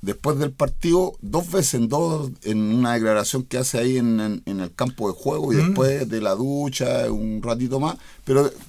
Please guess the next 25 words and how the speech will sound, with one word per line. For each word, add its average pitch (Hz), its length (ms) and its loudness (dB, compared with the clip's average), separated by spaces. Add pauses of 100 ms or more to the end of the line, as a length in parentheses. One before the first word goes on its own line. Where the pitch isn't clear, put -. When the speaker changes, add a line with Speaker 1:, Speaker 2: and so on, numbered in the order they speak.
(120)
Speaker 1:
casi 151 280 2
las 147 180 4
dos 170 320 2
declaraciones 147 640 0
son 156 220 0
lo 147 100 -2
mismo. 123 340 0 (200)
Speaker 2:
Ya. 113 340 0
Speaker 1:
Dice 156 400 4
que 147 80 0
hay 156 140 6
un 131 160 4
robo. 117 400 2 (240)
Mira, 139 260 0 (680)
hace 135 380 2
a 135 60 4
lo 127 120 2
menos 156 320 0
diez 160 240 2
años, 185 320 2 (880)
un 110 80 -2
jugador 127 380 4
de 127 100 0
Colo-Colo, 113 580 -2 (500)
¿sí? - 280 -10